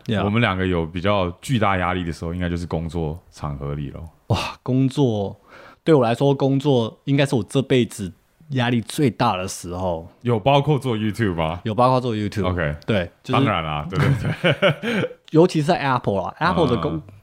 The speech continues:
Speaker 1: 的，的，的压力真的是，我到现在还会做噩梦的，
Speaker 2: 嗯，
Speaker 1: 这种压力，
Speaker 2: 是。
Speaker 1: 就已经过了好几年了。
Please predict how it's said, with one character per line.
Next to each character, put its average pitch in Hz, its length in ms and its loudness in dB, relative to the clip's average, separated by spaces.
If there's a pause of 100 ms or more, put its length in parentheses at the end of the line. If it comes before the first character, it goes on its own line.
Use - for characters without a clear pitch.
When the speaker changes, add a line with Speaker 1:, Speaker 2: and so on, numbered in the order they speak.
Speaker 1:
的， 127 320 2
的， 113 480 -2
的 123 100 0
压 131 280 2
力 131 200 2
真 127 220 0
的 117 60 2
是， 110 400 -2
我 120 80 2
到 151 120 4
现 165 160 0
在 160 80 2
还 127 140 0
会 123 100 4
做 117 300 0
噩 104 40 0
梦 101 200 -2
的， 95 220 -10
Speaker 2:
嗯， 85 180 2
Speaker 1:
这 80 60 2
种 98 200 2
压 95 200 0
力， 95 80 -2
Speaker 2:
是。 90 60 -8
Speaker 1:
就 131 100 0
已 - 20 2
经 123 140 4
过 127 120 2
了 110 60 0
好 101 100 0
几 101 180 0
年 87 200 -4
了。 80 100 -10